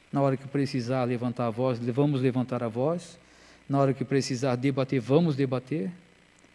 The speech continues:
Porque nós não somos coitados, né? Nós somos agraciados por Deus, por ter tido em nossa vida esse amado profeta, esse livro em nossas mãos, que ele bate com as mensagens, com a,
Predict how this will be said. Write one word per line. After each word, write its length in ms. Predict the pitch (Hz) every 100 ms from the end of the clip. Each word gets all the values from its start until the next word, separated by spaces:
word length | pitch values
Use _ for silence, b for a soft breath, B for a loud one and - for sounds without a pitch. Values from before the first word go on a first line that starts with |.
| _
Porque 220 | 139 156
nós 160 | 147 135
não 80 | 135
somos 260 | 190 196
coitados, 680 | - 135 - 120 98 - - - -
né? 200 | 120 175 - b b b b _ _ _ _ -
Nós 120 | 107
somos 260 | 135 135 123
agraciados 840 | 110 117 147 175 - 147 156 156
por 200 | - 185
Deus, 440 | 139 113 101 - - _ _ - - _ -
por 120 | 131
ter 180 | - 117
tido 280 | - 139 131
em 60 |
nossa 320 | 127 123 123 117
vida 340 | 113 120 117
esse 180 | 113 123
amado 440 | 110 113 135 143
profeta, 640 | 120 120 - 127 139 151 170 - B B B B B
esse 280 | 127 - 127
livro 360 | 120 160 165
em 40 | 143
nossas 360 | 135 127 117
mãos, 500 | 110 117 165 185 - - _ _ _ -
que 80 | -
ele 120 | 135
bate 400 | 117 117 139 147
com 140 | 135 131
as 100 | 117
mensagens, 560 | 120 - 131 123 113 -
com 100 | 113
a, 120 | 104